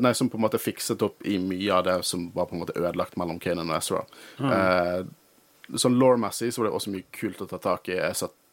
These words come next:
Speaker 1: alt med Bendu er bare limt til skjermen hver gang det skjer. Eh, som sagt, ehm, drøytende og goofy as shit. Faen, er det denne sesongen de kommer til å,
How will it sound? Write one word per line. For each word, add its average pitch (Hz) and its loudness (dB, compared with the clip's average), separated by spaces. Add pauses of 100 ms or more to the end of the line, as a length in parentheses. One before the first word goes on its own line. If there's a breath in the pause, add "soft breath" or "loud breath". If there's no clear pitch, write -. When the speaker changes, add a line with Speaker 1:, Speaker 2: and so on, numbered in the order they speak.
(200)
Speaker 1:
alt 107 0
med 98 -2
Bendu 95 -2
er 85 -2
bare 85 -2
limt 90 -6
til 87 -6
skjermen 87 -2
hver 85 -4
gang 80 -6
det 90 -6
skjer. 92 0 (840 loud breath)
Eh, 92 -2
som - -2
sagt, - -2 (200)
ehm, 98 -2 (1200)
drøytende 107 0
og 95 -4
goofy 107 -2
as 92 -6
shit. - -4 (520 soft breath)
Faen, 78 -2
er 98 0
det 101 -4
denne 110 2
sesongen 107 2
de 90 -6
kommer 90 -6
til 92 -2
å, 87 -4